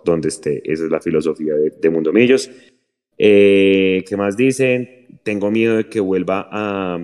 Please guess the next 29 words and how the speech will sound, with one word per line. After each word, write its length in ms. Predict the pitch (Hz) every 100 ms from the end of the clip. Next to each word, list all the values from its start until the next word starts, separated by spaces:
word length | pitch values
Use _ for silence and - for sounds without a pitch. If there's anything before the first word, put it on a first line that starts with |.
| -
aparecer 440 | 87 95 90 90
el 60 | 87
fantasma 400 | 107 95 87 98
de 80 | 101
Pinto". 440 | 104 104 127 131 - _ _ _ _
Los 240 | 92 90
que 100 | 90
hablan 200 | 85 87
del 100 | 98
fantasma 320 | 98 87 87
de 40 | 90
Pinto, 300 | 87 90 87
para 160 | 95
recordarles, 580 | 95 92 82 82 85 85
acuérdense 340 | - 85 90
que 60 | -
con 160 | 104 95
Pinto 220 | 90 87
Alvarito 380 | 87 95 85 -
quedamos 680 | 104 85 87 - - _ _ _ _ _
eliminados 520 | - 98 101 95 85 -
con 100 | 101
veintiocho 480 | 90 101 98 135 127 - - _ _ _
y 80 | 113
fue 80 | 113
un 60 |
bajón 240 | 113 120 131
muy 120 | 139
parecido. 420 | 143 127 110 87